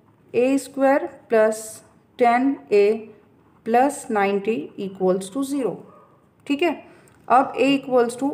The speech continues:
ये माइनस नाइन इस side जाएगा, तो प्लस नाइन, हमें almost ये real number मिल गया, मतलब a की value मिल गई। फिर भी मैं इसे solve कर रही हूँ, तो यहाँ पर मैं ले लेती हूँ a equals to one, b equals to ten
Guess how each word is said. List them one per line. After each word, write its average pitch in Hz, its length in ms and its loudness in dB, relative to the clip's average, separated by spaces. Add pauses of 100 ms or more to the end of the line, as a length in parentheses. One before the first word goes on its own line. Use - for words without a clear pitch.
ये 226 160 -4
माइनस 220 440 0
नाइन 262 160 0
इस - 200 -6
side 247 200 0
जाएगा, 254 360 0 (160)
तो 220 80 -2
प्लस 202 400 -2
नाइन, 294 220 2 (460)
हमें 214 220 0
almost 208 600 0 (220)
ये 220 220 2 (240)
real 220 240 4
number 226 240 2
मिल 214 200 0
गया, 165 200 -2 (180)
मतलब 226 200 0
a 220 180 -2
की 247 80 -4
value 240 260 2
मिल 233 120 2
गई। 180 200 2 (360)
फिर 285 140 2
भी 285 100 2
मैं 302 140 6
इसे 311 160 -2
solve 220 300 2
कर 226 180 2
रही 208 80 0
हूँ, 302 120 -4
तो - 120 -6
यहाँ 214 220 0
पर 240 140 0
मैं 240 160 2
ले 233 100 2
लेती 214 220 2
हूँ 226 180 2 (960)
a 247 140 4
equals 240 480 2
to 302 160 0 (440)
one, 214 360 2 (500)
b 208 340 -4
equals 247 520 0
to 269 180 0 (640)
ten 247 260 0